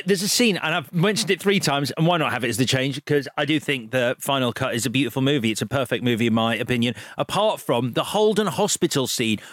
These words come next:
where Deckard visits him in the hospital, it provides just so much more fascinating ideas around the idea of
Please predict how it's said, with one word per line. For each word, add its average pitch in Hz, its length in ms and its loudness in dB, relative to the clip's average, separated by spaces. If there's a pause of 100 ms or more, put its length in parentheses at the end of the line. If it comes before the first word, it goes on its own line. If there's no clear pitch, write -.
(120)
where 147 200 0
Deckard 190 500 -2
visits 143 360 -2
him 131 120 -2
in 190 180 2
the 185 80 2
hospital, 135 560 -2 (200)
it 147 120 -4
provides 170 520 0 (460)
just - 420 0
so 220 560 2
much 202 540 0 (260)
more 170 540 2 (720)
fascinating 185 1000 2 (720)
ideas 156 720 2
around 143 480 0
the 139 160 2
idea 127 540 0
of 113 340 0